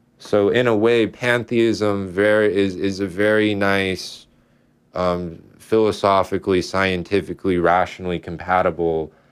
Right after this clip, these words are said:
um, view system of God that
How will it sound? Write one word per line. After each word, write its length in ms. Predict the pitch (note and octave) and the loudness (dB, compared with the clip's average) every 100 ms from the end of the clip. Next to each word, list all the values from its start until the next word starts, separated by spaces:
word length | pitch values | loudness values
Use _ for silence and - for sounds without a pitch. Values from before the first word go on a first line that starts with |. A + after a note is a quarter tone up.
| _ _ _ - | _ _ _ -2
um, 380 | E2+ E2 D#2 D2+ | 0 0 -2 -6
view 260 | E2+ F2 | -6 -4
system 480 | F2 F#2 E2 - D#2+ | -4 -4 -4 -6 -8
of 140 | D2+ | -6
God 540 | - D#2+ D#2+ D#2+ D#2 D2 | 0 2 2 0 -2 -2
that 400 | D#2+ D#2 D#2 | 0 2 0